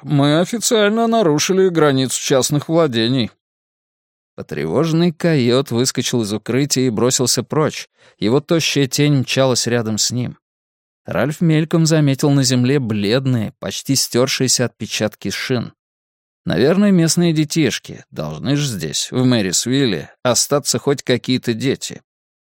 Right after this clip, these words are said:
Иногда приезжают сюда на квадроциклах. Но его основное внимание было сосредоточено на каменистом холме впереди,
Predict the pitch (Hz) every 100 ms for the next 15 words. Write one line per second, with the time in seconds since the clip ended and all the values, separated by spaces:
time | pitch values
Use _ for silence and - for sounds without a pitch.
0 | - 226 196 135 127 120 113 107 98 117
1 | 95 113 107 104 101 107 98 107 104 -
2 | 95 - - - - _ _ _ _ _
3 | 117 120 120 120 110 110 - 113 107 113
4 | 113 120 131 139 143 151 123 135 127 131
5 | - 123 113 107 127 - 131 127 120 131
6 | 123 120 131 - 123 - 113 113 120 123
7 | - 123 120 120 131 104